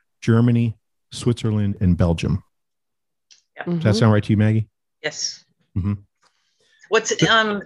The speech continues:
Speaker 2: sad is that in your countries like Ecuador and Nicaragua and those type of Mesoamerica, you know, this
Speaker 3: Mm-hmm.
Speaker 2: part of the, um,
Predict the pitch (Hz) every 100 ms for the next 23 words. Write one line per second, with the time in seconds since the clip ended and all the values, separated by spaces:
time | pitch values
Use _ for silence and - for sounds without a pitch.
0 | - - 247 262 269 190 180 175 170 190
1 | 180 175 156 - _ - - _ _ _
2 | _ _ _ _ _ 226 226 214 208 240
3 | - 220 202 190 180 - 185 175 175 -
4 | 190 196 196 180 180 180 180 180 170 -
5 | 151 151 156 180 175 175 165 170 160 165
6 | 160 160 160 156 147 156 151 147 _ _
7 | _ 185 185 190 - 190 170 170 160 -
8 | 170 - 170 156 160 165 156 156 143 -
9 | 151 143 143 127 _ _ _ _ _ 170
10 | 202 185 165 156 147 135 - - _ _
11 | _ _ 165 151 151 143 139 135 147